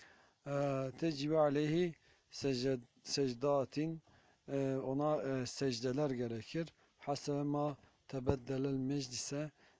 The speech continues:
meclis ne kadar değişmiş ise, yani tek ayrı ayrı yerlerde ne kadar ayrı yer varsa okuması, o sayı adedince secdeleri de, e, yapması lazımdır.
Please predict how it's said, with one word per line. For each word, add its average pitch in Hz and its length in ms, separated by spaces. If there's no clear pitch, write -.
meclis 135 540
ne 151 160
kadar 135 420
değişmiş 135 600
ise, 123 300
yani 139 340
tek 139 240
ayrı 139 320
ayrı 139 180
yerlerde 135 540
ne 147 100
kadar 139 360
ayrı 135 260
yer 139 260
varsa 156 600
okuması, 147 720
o 160 340
sayı 156 500
adedince 147 800
secdeleri 135 760
de, 170 220
e, 143 60
yapması 135 800
lazımdır. 123 560